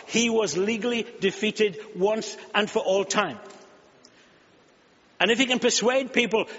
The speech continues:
that that's irrelevant, then he thinks he might have a chance. Well, he hasn't got a chance. He is defeated. The blood of Jesus was shed, and he is a defeated foe. But we need to proclaim it.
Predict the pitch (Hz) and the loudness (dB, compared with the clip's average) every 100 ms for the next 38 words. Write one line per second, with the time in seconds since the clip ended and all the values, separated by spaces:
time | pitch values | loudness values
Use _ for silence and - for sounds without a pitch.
0 | - 226 226 233 - 226 208 254 220 190 | 0 2 4 0 2 2 4 2 2 0
1 | 185 - - - 185 220 214 - 247 240 | -2 -6 -16 -4 0 2 2 2 2 2
2 | 220 202 208 196 190 190 - 190 147 - | 0 2 2 0 0 -2 0 -2 -4 -4
3 | 202 214 208 220 214 214 175 170 165 190 | -2 2 2 2 0 -2 -2 -2 0 0
4 | 180 - - 143 - 214 214 202 180 180 | 0 -6 -6 -6 2 2 2 -2 -2 0
5 | 175 160 - - 170 214 214 175 196 196 | 0 -4 -10 -4 0 2 2 0 -2 0
6 | 190 156 170 220 233 - 170 160 - - | -2 -2 0 2 0 0 0 0 -6 -8
7 | - 160 196 196 180 - - - 175 170 | -6 -2 2 4 2 -2 -12 -2 0 2
8 | - - 185 180 156 - 185 135 - - | -2 -4 -2 -2 -4 -4 -4 -4 -10 -16
9 | - - - - - - 196 180 165 175 | -20 -20 -20 -20 -20 -4 -2 0 0 -2
10 | - 185 175 196 214 196 117 | -2 -4 -2 -2 -2 -4 -8